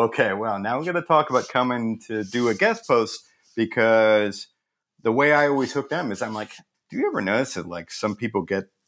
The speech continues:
these fundamental things wrong so often in books and television?" And they're like, "Yes, it always bothers me when," I'm like, "Well, oh,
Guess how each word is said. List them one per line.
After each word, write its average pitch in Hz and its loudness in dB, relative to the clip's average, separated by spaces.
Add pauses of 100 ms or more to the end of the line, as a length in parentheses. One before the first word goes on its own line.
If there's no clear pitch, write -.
these 95 -6
fundamental 95 -2
things 90 -10
wrong 98 -2
so 92 -2
often 92 -4
in 92 -8 (200)
books - 0
and 87 -8
television?" 110 -2
And 147 -6
they're 170 4
like, 156 -4
"Yes, 285 2
it 139 -8
always 240 0
bothers 202 4
me 175 -2
when," 151 0
I'm 120 -2
like, 107 -4
"Well, 196 0
oh, 294 -2